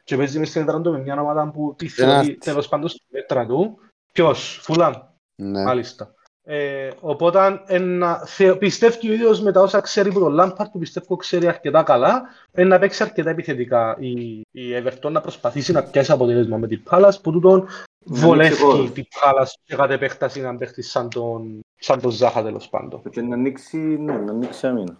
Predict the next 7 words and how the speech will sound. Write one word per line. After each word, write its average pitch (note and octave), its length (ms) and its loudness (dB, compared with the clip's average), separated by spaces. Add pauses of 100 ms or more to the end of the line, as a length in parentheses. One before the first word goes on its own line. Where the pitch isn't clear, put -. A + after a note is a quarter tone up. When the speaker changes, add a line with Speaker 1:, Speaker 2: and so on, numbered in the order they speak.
(180)
Speaker 1:
Ναι. D#3+ 240 -2 (500)
Ε, C#3+ 560 2 (500)
Speaker 3:
Οκ, - 260 -14
ήταν B2 160 2
Speaker 1:
οπότε, D3+ 200 4
Speaker 3:
σημαντικό F#3 400 4
του, B2 100 2